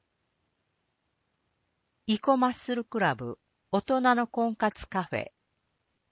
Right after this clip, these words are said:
対象、四十歳以上の独身者。内容、大人の会話を楽しみませんか？美味しいお茶やケーキも用意しています。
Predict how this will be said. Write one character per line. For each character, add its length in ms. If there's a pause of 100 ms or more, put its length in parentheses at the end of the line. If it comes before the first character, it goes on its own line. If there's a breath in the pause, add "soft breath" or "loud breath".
(440)
対 200
象、 460 (680)
四 240
十 120
歳 360
以 60
上 240
の 160
独 220
身 320
者。 240 (1300)
内 320
容、 340 (880)
大 120
人 160
の 260
会 280
話 140
を 100
楽 220
し 160
み 80
ま 180
せ 180
ん 60
か？ 240 (840)
美 60
味 140
し 200
い 80
お 100
茶 160
や 180
ケ 240
ー 60
キ 160
も 140
用 220
意 60
し 100
て 120
い 100
ま 180
す。 240